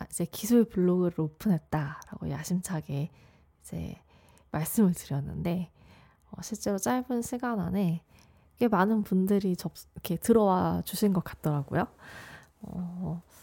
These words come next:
그 이제 디비부터 시작해서 서버, 그리고 클라이언트,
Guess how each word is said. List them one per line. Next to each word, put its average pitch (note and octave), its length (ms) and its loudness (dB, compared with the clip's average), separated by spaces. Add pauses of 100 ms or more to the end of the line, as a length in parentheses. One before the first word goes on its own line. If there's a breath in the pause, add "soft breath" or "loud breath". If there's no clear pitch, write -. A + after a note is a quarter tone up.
(1200 soft breath)
그 E3 1300 -4 (320)
이제 D#3 720 -6 (1800 soft breath)
디비부터 G#3+ 760 -2
시작해서 D#3+ 720 -10
서버, - 600 -4 (600 soft breath)
그리고 - 360 -12
클라이언트, E3+ 800 -4